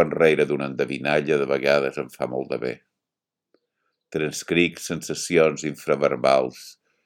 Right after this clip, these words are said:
i estenografies d'emocions per desorientar-me en la brúixola en la mà. La meva mà és molt més lenta que l'interior del meu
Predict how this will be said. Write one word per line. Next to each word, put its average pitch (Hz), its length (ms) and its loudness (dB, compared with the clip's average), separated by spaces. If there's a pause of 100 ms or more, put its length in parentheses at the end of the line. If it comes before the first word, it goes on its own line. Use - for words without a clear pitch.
(260)
i 78 80 -2
estenografies 80 800 2
d'emocions 78 720 0 (960)
per 85 160 2
desorientar-me 78 1040 4 (140)
en 69 100 -6
la 69 160 2
brúixola 69 560 -4
en 69 80 -6
la 69 80 2
mà. 65 180 -6 (1600)
La 73 160 -4
meva 80 240 4
mà 82 220 4 (260)
és 80 160 -2
molt 90 400 2
més 87 160 4
lenta 76 480 2
que 69 120 -4
l'interior 69 440 0
del 69 160 0
meu 69 140 2